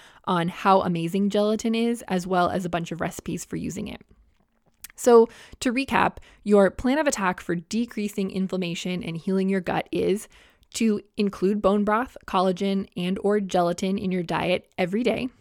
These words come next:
add probiotic foods into your diet, avoid foods that are known to cause inflammation, like gluten, and then for some people,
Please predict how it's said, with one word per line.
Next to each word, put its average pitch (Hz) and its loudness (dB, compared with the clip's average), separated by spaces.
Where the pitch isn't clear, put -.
add 185 2
probiotic 214 2
foods 185 -4
into 196 -2
your 247 0
diet, 170 -4
avoid 180 4
foods 196 0
that 190 0
are 170 0
known 180 0
to 214 -4
cause 170 -2
inflammation, 180 -4
like 165 -2
gluten, 180 -2
and 190 2
then 196 2
for - -8
some 190 -2
people, 185 -2